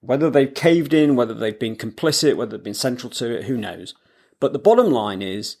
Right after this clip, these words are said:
five of them are up for it. When five of the Premier League teams are up for it,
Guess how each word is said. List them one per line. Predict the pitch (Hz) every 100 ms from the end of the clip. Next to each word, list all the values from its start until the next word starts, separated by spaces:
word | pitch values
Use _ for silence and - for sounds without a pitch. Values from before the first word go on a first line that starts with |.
| _ _
five | _ - 165 190 190
of | 180
them | 147 147 143 - _ -
are | 123
up | 123 -
for | - 90
it. | - _ _ _ -
When | 127 143
five | - 175 208 226
of | 196
the | 185
Premier | - 180 180
League | 156 151 135
teams | 139 123 110
are | 104
up | -
for | - -
it, | -